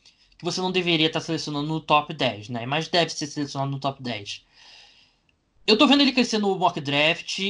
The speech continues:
e eu tô que nem aquele gif do cara suando profusamente, né? Caindo gotas d'água. Se o New York Giants selecionar o Derek Brown,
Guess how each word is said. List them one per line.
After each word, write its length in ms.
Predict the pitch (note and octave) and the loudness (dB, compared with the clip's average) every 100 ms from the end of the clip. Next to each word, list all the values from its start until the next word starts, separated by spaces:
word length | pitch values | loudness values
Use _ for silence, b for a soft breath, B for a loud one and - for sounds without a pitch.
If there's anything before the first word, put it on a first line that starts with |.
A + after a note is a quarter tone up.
| F#3 _ _ _ - | -6 _ _ _ -10
e 880 | E3+ D#3+ D#3+ D#3 D3+ D3+ C#3+ C#3 D3 | -8 -4 -4 -2 -2 0 2 2 2
eu 160 | D#3 | 0
tô 120 | E3+ | -2
que 100 | E3 | -6
nem 140 | D#3 D#3+ | -4 -4
aquele 340 | D#3+ E3 D3 | -2 -4 -4
gif 320 | C3 C#3+ C#3+ C#3+ | -2 -2 0 -4
do 140 | C#3+ | -4
cara 380 | C#3+ C3 C3+ B2 | 2 2 2 0
suando 480 | - C3+ C3+ C3+ B2 | -6 -4 -2 -2 -4
profusamente, 800 | C3+ - C3+ B2+ A#2+ G#2+ - A2+ | -10 -4 -2 0 -2 -6 -12 -10
né? 260 | A2+ A2+ | -8 -8
Caindo 400 | - A2+ A#2 A#2+ A#2 | -8 -8 -6 -6 -6
gotas 440 | A#2+ A#2 A#2 A2 | -6 -6 -4 -4
d'água. 360 | A2 G2+ G2+ G#2 B B B B B B B _ | -4 -6 -8 -16 B B B B B B B _
Se 340 | - - C4+ | -4 4 6
o 80 | E4+ | 6
New 140 | D4 | 6
York 260 | B3+ G#3 - | 6 6 4
Giants 320 | D#3+ D3+ D3 | 2 2 0
selecionar 560 | - E3 D#3+ D3+ D#3 F#3 | -4 -4 -2 0 4 4
o 40 | |
Derek 300 | D#3 D3 C#3+ | 2 -2 -4
Brown, 440 | B2 C3+ D#3+ B2+ | -2 4 4 2